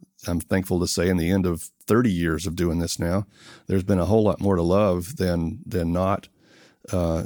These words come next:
when it comes to, again, just the process, the people, the en-, you know, uh, musicians, engineers, producers, artists. You know, that's, to me, that's, you know, if I had to stop this tomorrow, that, that would be the stuff that's like,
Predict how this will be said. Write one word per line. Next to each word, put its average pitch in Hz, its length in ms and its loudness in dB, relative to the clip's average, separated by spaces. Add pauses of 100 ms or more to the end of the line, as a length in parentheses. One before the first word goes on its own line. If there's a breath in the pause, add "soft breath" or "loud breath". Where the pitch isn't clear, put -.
(100)
when 92 100 0
it - 100 -6
comes 90 280 0
to, 90 140 -2
again, 82 300 0
just 92 220 -2
the - 60 -8
process, 107 560 0
the - 100 -10
people, 101 520 2 (460 loud breath)
the - 140 -8
en-, 92 260 0
you 98 100 2
know, 76 160 0 (200)
uh, - 280 -6 (320)
musicians, 95 480 0
engineers, 92 460 2
producers, 87 760 -2 (380 soft breath)
artists. - 720 -2 (100)
You 90 140 -4
know, 85 160 -2
that's, - 480 -2 (360)
to - 100 -4
me, 104 320 4
that's, 92 580 -2
you 101 100 -6
know, 85 160 -4
if - 160 -6
I 104 60 4
had 98 100 2
to 98 60 -6
stop - 440 -2
this 90 220 -2
tomorrow, 87 540 0
that, 90 280 -2
that 92 200 -2
would 90 100 -4
be 90 120 0
the 85 100 -2
stuff 90 300 -2
that's - 200 -8
like, - 260 -6